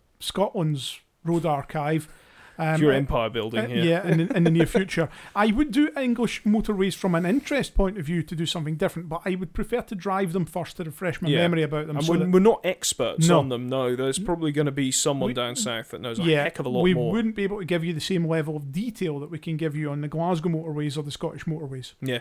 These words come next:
Speaker 1: Um,
Speaker 2: What we'd have to do, in other words, is maybe bus Chris in, uh,
Speaker 1: Yeah.
Speaker 2: or, or, or
Speaker 1: Yeah.
Speaker 2: one of the other guys on Sabre to,
Speaker 1: Mm-hmm.
Speaker 2: to talk about if we wanted to have a, I don't know, uh, you know, uh, an M sixty-nine special or something.
Speaker 1: Road Geek Day Out.
Speaker 2: Yeah,
Speaker 1: Yeah.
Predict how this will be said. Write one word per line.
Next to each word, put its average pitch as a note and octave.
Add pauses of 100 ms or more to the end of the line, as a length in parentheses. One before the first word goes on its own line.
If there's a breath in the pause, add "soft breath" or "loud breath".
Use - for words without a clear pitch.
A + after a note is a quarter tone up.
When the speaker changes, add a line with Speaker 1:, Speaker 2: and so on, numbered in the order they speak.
Speaker 1:
Um, C#3
Speaker 2:
What F#3
we'd G3
have E3
to D3
do, D3
in C#3
other C3
words, B2
is B2
maybe B2
bus B2+
Chris -
in, D#3 (360 soft breath)
uh, C#3+
Speaker 1:
Yeah. B2+
Speaker 2:
or, C#3 (100)
or, C3+
or C3+
Speaker 1:
Yeah. D3+
Speaker 2:
one D3+
of C#3+
the C#3
other C3+
guys B2+
on B2
Sabre A#2+
to, F3
Speaker 1:
Mm-hmm. D3+
Speaker 2:
to F#3
talk C#3
about A#2+
if B2
we B2
wanted C3
to B2+
have C3
a, A2+ (260)
I A#2+
don't F#2
know, F2 (480)
uh, G2
you A#2+
know, G#2 (340)
uh, - (300)
an B2
M A#2
sixty-nine G#2
special F2
or E2+
something. F2 (140)
Speaker 1:
Road E3
Geek F#3
Day E3
Out. E3
Speaker 2:
Yeah, C#3
Speaker 1:
Yeah. A#2+